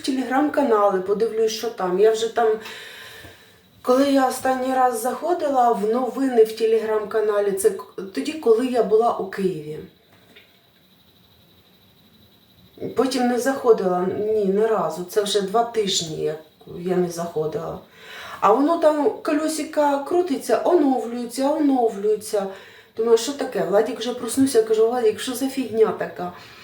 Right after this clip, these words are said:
Він каже, «Ну, інтернету ні, е, немає, і тому воно крутиться, що оновлюється, ну, як шукає сеть».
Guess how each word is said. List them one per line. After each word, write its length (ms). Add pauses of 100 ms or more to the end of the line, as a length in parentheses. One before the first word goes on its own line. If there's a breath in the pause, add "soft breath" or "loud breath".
(400 loud breath)
Він 120
каже, 240
«Ну, 160
інтернету 500
ні, 220
е, 380
немає, 520
і 20
тому 260
воно 280
крутиться, 520
що 280
оновлюється, 600
ну, 80
як 200
шукає 440
сеть». 480